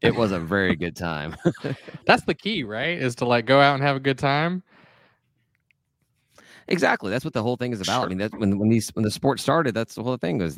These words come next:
Speaker 1: you know, the, the guys wanna go out there and have a good time on the field. The, the fans wanna go out there and have a good time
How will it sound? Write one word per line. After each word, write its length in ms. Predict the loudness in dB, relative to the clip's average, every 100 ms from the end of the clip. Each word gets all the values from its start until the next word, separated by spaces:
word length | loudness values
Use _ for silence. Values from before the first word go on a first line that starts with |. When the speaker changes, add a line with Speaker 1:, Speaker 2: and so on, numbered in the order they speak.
| -6
Speaker 1:
you 120 | 2 4
know, 80 | 4
the, 60 | 2
the 120 | 2
guys 300 | 2 2 0
wanna 140 | 0
go 80 | 0
out 80 | 0
there 120 | 0
and 40 | 0
have 120 | -2
a 20 |
good 120 | -2
time 160 | -2 -2
on 60 | -2
the 60 |
field. 420 | -2 0 2 2 -2
The, 80 | -8
the 100 | -10
fans 300 | -6 -2 0 0
wanna 120 | 2
go 60 |
out 80 | 2
there 80 | 2
and 40 | 0
have 60 |
a 40 | -2
good 80 |
time 280 | 0 0 0